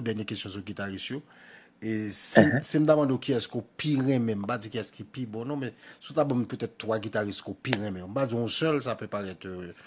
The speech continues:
Speaker 1: kontrenyant, men e se,
Speaker 2: Mm-mm.
Speaker 1: sou, sou, la tout sa nou sot pale la, ou petèt gen nou pa pale de yo tou, men n ap pale gitaris ayisyen, byen sè. E, e, èske gen twa gitaris menm ko afeksyone, ko renmen menm?
Speaker 2: Wi.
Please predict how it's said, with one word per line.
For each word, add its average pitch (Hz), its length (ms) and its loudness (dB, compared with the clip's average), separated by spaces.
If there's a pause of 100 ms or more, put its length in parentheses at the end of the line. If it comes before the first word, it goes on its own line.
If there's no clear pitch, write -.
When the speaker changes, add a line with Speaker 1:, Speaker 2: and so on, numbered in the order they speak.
(360)
Speaker 1:
kontrenyant, 127 560 2
men 107 140 -4 (340)
e 107 140 -4
se, - 240 10
Speaker 2:
Mm-mm. 117 240 12
Speaker 1:
sou, 131 160 0
sou, 135 240 2
la 147 100 6
tout 160 320 -2
sa 131 160 4
nou 117 140 -2
sot 117 100 -8
pale 113 300 2
la, 117 100 0
ou 123 140 -2
petèt 104 260 -4
gen 110 240 0
nou 104 80 -2
pa 104 140 -4
pale 107 180 0
de 107 140 -4
yo 107 100 -6
tou, 143 140 -6 (340)
men 113 320 2
n 117 80 -2
ap 110 80 -2
pale 117 220 0
gitaris 104 340 0
ayisyen, 107 480 2
byen 107 160 -4
sè. 92 140 -6 (420)
E, 110 80 -4
e, 95 160 -6 (140)
èske 113 180 -4
gen 120 240 -2
twa 113 220 2 (260)
gitaris 107 460 -2
menm 98 180 -6
ko 98 140 -8
afeksyone, - 580 -6
ko - 140 -10 (100)
renmen 104 380 -2
menm? 92 180 -6 (1800)
Speaker 2:
Wi. 131 300 12